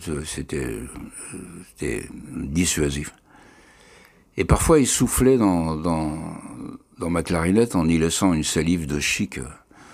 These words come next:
Autant dire que ça avait fini par me dégoûter de jouer, euh, de cet instrument. Surtout que j'écoutais Chuck Berry jusqu'à plus soif. En arrivant chez le cousin célèbre, je me souviens d'une pièce toute blanche,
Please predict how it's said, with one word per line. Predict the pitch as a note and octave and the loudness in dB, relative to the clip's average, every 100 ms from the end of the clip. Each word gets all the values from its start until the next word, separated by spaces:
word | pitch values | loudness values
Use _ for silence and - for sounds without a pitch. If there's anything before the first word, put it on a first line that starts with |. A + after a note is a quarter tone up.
| - - _ _ _ - | -20 -20 _ _ _ -10
Autant | D2 C#2+ D2 | -6 -2 2
dire | D#2 F#2 F2 | 4 2 0
que | D2 C2+ B1 G#1 G1+ G#1 - | -4 -4 -4 -6 -6 -8 -6
ça | - | -4
avait | C#2+ D#2 | -2 -2
fini | - D#2 F#2+ | 0 2 2
par | D#2+ | 2
me | D2+ | 2
dégoûter | E2 E2 E2+ F2 | 2 2 2 2
de | D#2+ | 0
jouer, | D2 D2+ D2+ | 0 0 0
euh, | C#2+ D2+ D#2 | 0 -4 -6
de | D#2 D#2+ | -6 -4
cet | D#2 C#2 | -4 -4
instrument. | C#2 C2+ - C#2 B1+ - _ _ _ _ _ _ _ - _ _ _ _ | -4 -4 -2 -2 -2 -8 _ _ _ _ _ _ _ -20 _ _ _ _
Surtout | _ - D#2+ F#2 | _ -8 0 0
que | - D2+ C#2+ | 2 0 0
j'écoutais | D2 C#2 C#2 D#2 D2+ D2 | -2 -4 -4 -2 0 -2
Chuck | - - C#2 | -4 -4 0
Berry | C#2+ C#2+ E2 | 2 2 2
jusqu'à | D2 C#2 C#2+ | 0 -4 -6
plus | C2 D2 | -6 -6
soif. | - C2 C2 - - - _ _ _ _ | -4 -6 -8 -10 -14 -18 _ _ _ _
En | B2 | 6
arrivant | C#3 D3 C#3+ D#3+ | 6 6 4 2
chez | - A#2 | 2 2
le | G2+ | 2
cousin | - - G2 G#2 | 0 -2 2 2
célèbre, | F#2+ F2+ F#2 B2 G2+ | 2 2 4 2 -2
je | E2 | 0
me | E2+ E2+ | 2 2
souviens | - E2+ F#2 G#2 | 2 2 4 2
d'une | F2 D#2+ | 2 -2
pièce | - G2+ F#2 - | 0 -2 -2 -2
toute | A2+ | -2
blanche, | E2+ D#2+ E2 E2 - - | 0 2 2 2 0 -2